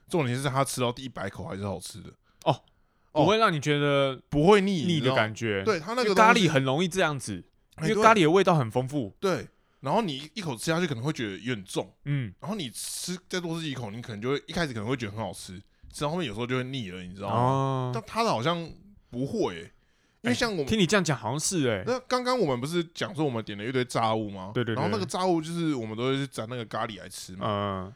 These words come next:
Speaker 1: 然后其实它一开始上来的时候，它那个咖喱饭啊的咖喱酱，我觉得是很多的，
Speaker 2: 很多欸。
Speaker 1: 因为，因为它盘子其实很大，
Speaker 2: 嗯。
Speaker 1: 但它咖喱基本上就是给好给满。
Speaker 2: 嗯。
Speaker 1: 我想说，这丢高吗？<laughs> 这么多我吃，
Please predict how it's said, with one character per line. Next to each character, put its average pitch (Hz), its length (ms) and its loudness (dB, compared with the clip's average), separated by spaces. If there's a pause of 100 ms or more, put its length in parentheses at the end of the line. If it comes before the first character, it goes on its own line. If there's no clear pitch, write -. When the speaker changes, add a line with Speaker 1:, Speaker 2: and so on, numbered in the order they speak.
(100)
Speaker 1:
然 175 100 -2
后 - 60 -14 (160)
其 214 180 -4
实 214 120 -8
它 208 160 -6
一 - 20 -10
开 208 160 -2
始 143 80 0
上 165 160 -4
来 131 80 -2
的 107 80 -6
时 104 60 -8
候， 120 100 -8
它 147 60 -8
那 156 80 -4
个 151 60 -4
咖 139 220 -2
喱 117 140 -6
饭 104 260 -2
啊 85 140 -12 (380)
的 120 160 -2
咖 147 180 -2
喱 117 140 -8
酱， 120 260 -6
我 101 80 -6
觉 95 80 -8
得 110 80 -4
是 131 80 -8
很 90 320 -10
多 98 300 -8
的， 98 80 -8
Speaker 2:
很 123 200 0
多 139 260 6
欸。 - 0 -
Speaker 1:
因 131 80 4
为， - 20 2
因 101 60 -2
为 233 60 -4
它 - 140 -10
盘 123 300 -6
子 117 120 -8
其 110 160 -8
实 110 80 -8
很 85 160 -14 (140)
大， 95 320 -6
Speaker 2:
嗯。 110 340 -6
Speaker 1:
但 202 140 -8
它 208 100 -6
咖 196 240 -4
喱 160 120 -2
基 156 200 -8
本 123 220 -2
上 131 160 -4
就 123 100 -4
是 120 360 -8 (480)
给 127 160 2
好 127 160 2
给 98 240 -10
满。 104 200 -6 (120)
Speaker 2:
嗯。 113 320 -6
Speaker 1:
我 202 120 -2
想 208 140 -4
说， 208 260 -4 (600)
这 240 80 -10 (880)
丢 127 120 2
高 120 240 2
吗？ 139 220 -2
<laughs> - 80 6 (920)
这 - 80 6
么 226 120 6
多 214 140 4
我 202 140 10
吃， 180 200 2